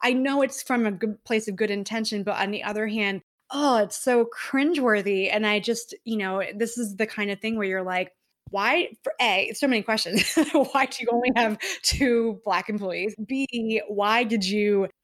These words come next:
obviously ask them to help you with this, which is not their job?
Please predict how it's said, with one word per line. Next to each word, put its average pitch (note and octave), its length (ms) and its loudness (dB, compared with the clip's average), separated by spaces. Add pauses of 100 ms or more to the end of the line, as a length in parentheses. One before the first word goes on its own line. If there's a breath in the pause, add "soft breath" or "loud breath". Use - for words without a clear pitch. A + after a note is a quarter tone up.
(160)
obviously G#3+ 880 2
ask A3 300 -2
them F3+ 300 -4
to F3 80 -8
help - 360 -2 (120)
you F3 320 -4
with F3+ 260 -4
this, D#3+ 380 -4
which G#3 180 0
is G#3+ 180 -2
not A3 360 0
their D#3+ 160 0
job? G#3 520 -4